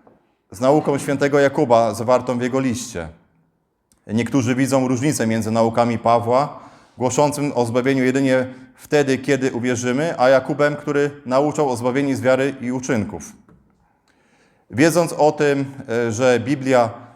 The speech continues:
w żaden sposób nie jest sobie przeciwstawna i zawsze jest spójna w swoim nauczaniu i treści,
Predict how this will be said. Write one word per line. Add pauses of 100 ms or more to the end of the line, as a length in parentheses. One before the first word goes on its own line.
(120)
w
żaden
sposób
nie
jest
sobie
przeciwstawna (840)
i
zawsze
jest
spójna
w
swoim
nauczaniu
i
treści,